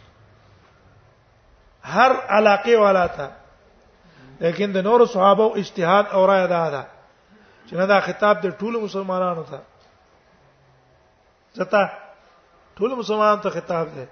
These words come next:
«صوموا لرؤیته وافطروا لرؤیته.» ٹھیک شو؟ نو دا فتوا د عبد الله ابن عباس ده.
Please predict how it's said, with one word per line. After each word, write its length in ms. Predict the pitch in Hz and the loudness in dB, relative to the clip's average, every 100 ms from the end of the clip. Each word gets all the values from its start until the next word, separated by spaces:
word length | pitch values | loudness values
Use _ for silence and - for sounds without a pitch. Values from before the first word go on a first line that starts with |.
| _ _ _ _ _ | _ _ _ _ _
«صوموا 420 | - 202 220 214 208 | -4 0 2 2 2
لرؤیته 520 | 202 226 214 196 208 | 2 0 -2 -2 -2
وافطروا 400 | 196 - 196 185 | -4 -4 -6 -6
لرؤیته.» 520 | 175 170 160 156 131 _ _ _ _ _ _ _ _ _ _ _ _ _ _ _ _ _ _ _ _ _ _ _ _ _ _ _ _ _ _ | -6 -6 -8 -10 -16 _ _ _ _ _ _ _ _ _ _ _ _ _ _ _ _ _ _ _ _ _ _ _ _ _ _ _ _ _ _
ٹھیک 160 | 180 151 | -18 -6
شو؟ 180 | 180 165 - - - _ _ _ _ - - - - _ _ _ _ _ _ | -2 -2 -4 -20 -20 _ _ _ _ -20 -20 -20 -20 _ _ _ _ _ _
نو 120 | 160 160 | -14 -10
دا 280 | 139 214 226 226 - - | 0 2 2 -2 -12 -8
فتوا 360 | 180 170 - 240 | -6 -4 0 2
د 80 | 247 233 - - | 4 4 2 -10
عبد 180 | 170 | -6
الله 180 | 202 208 | 0 2
ابن 160 | 208 196 | 2 0
عباس 440 | 180 175 170 160 | -2 0 0 -2
ده. 80 | - | -10